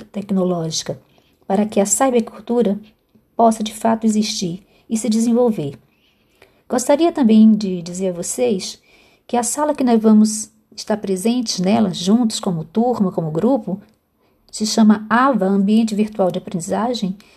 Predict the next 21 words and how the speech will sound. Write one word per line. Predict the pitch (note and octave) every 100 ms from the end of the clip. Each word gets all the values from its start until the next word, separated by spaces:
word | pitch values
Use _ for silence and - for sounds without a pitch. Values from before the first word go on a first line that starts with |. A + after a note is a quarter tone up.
| _ _ _ _
é | C4
de | A3
um | C4+
pacote | C4 B3 - C4 B3 - F#3
chamado | - A#3 G#3+ G3 F#3+
G | F#3+ A3
Suite | - - G#3+ B3+ A3 - - _ _ _ _ -
para | G3+
a | F#3+
Educação, | F#3+ F#3+ F3 - C#4 C#4+ C#4+ _ _ -
e | C4
nós | C#4+
vamos | C#4+ D4+ D4
chamar | D4+ B3
essa | A3+ G#3+
sala | - F#3+ F#3
de | G3+
Google | G#3+ A3
Class | - D4 D#4 - - F4+ - _
ou | - C#4 E4 F4+
Google | A3 F#3+ F#3 F#3